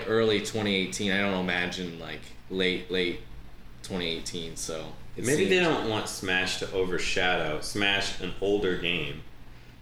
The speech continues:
Speaker 2: to overshadow all these cool new multiplayer, uh, experiences they're bringing out, like
Speaker 1: Yeah.
Speaker 2: arms and Splatoon two. I
Speaker 1: Which
Speaker 2: think, I think those would really get kind of pushed aside by an older Wii U game.
Speaker 1: Yeah.
Speaker 2: And that would really be counterproductive.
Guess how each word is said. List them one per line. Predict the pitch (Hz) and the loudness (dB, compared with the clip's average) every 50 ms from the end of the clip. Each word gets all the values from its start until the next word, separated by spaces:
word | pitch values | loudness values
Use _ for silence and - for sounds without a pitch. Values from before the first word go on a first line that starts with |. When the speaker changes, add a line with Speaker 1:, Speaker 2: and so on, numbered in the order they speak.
| - - - | -16 -10 -6
Speaker 2:
to | - 104 - | -2 -2 2
overshadow | 104 104 104 104 98 - - - 98 95 95 92 90 90 87 85 85 - - - - - - - - - - - - - - - - | 2 2 4 4 2 2 2 4 4 4 6 4 4 2 2 0 0 -2 -6 -12 -16 -16 -14 -12 -12 -10 -10 -8 -8 -10 -10 -6 0
all | 92 92 98 | 2 2 4
these | 101 95 90 90 - | 4 4 2 0 -2
cool | - - 95 90 90 90 | -2 0 2 2 2 2
new | 90 87 | 2 2
multiplayer, | 87 85 80 82 82 - - - - 95 87 85 82 82 80 80 78 - - - - - - 80 | 2 2 2 0 0 -2 -6 -6 0 2 4 4 6 4 4 4 2 -2 -6 -12 -16 -14 -8 -4
uh, | 78 78 73 71 71 71 73 - - - - - - - - - - - | -2 0 0 0 0 -2 -4 -8 -12 -14 -16 -16 -16 -16 -16 -16 -8 -4
experiences | - 87 80 - - 85 82 87 98 - - 127 117 - | -4 -2 -2 -2 -2 0 0 0 0 0 0 -2 0 2
they're | - 135 135 131 | 2 2 2 4
bringing | 127 131 135 135 135 | 2 2 2 4 2
out, | 135 139 147 151 - | 2 2 2 2 2
like | 90 85 87 104 | 0 0 2 4
Speaker 1:
Yeah. | 104 101 95 92 | 4 4 6 4
Speaker 2:
arms | 92 98 101 98 95 98 | 4 4 2 2 0 -2
and | 92 87 | -4 -6
Splatoon | - - - 98 90 - - 104 95 92 92 90 - | -4 -2 0 0 0 2 2 2 2 2 0 -2 -2
two. | - - 92 87 90 98 101 104 104 - - - | 0 2 2 4 4 4 2 0 0 -2 -4 -2
I | - | -2
Speaker 1:
Which | 92 - | 0 2
Speaker 2:
think, | - 113 107 101 92 | 2 2 2 2 0
I | 110 107 | -2 -2
think | 95 101 104 98 - | 0 0 0 0 2
those | 92 92 92 92 92 | 2 2 2 0 -2
would | 85 78 82 | -4 -6 -4
really | 85 87 85 82 80 | 0 0 2 2 2
get | 80 82 82 80 - - - | 2 0 0 0 -2 -4 -4
kind | 95 87 | -2 -2
of | 78 78 | -2 -2
pushed | - 98 87 - - - | -2 -2 -2 -4 -4 -6
aside | 87 - - 90 87 85 87 - - - - - - - - - - | -6 -4 -2 0 0 0 0 0 -2 -4 -8 -8 -8 -10 -10 -6 -4
by | 85 87 90 | -2 0 0
an | 87 85 80 - 82 | 0 -2 -2 -4 -4
older | 82 87 87 87 85 82 | -4 -2 0 0 0 0
Wii | 78 80 82 82 | -2 -2 -4 -4
U | 80 78 80 | -4 -4 -6
game. | 80 78 64 65 62 62 - - 98 | -6 -6 -8 -8 -8 -8 -10 -6 -2
Speaker 1:
Yeah. | 98 82 80 78 | -2 -2 0 -2
Speaker 2:
And | 82 80 80 | -2 -2 -2
that | 82 85 85 | -2 -2 -4
would | 80 78 | -4 -2
really | 82 82 82 80 | -2 -2 -2 -2
be | 80 78 78 | -2 -4 -6
counterproductive. | - - 85 78 78 76 62 60 - - 64 71 - - - | -6 -6 -4 -4 -4 -4 -4 -6 -6 -6 -6 -6 -6 -8 -10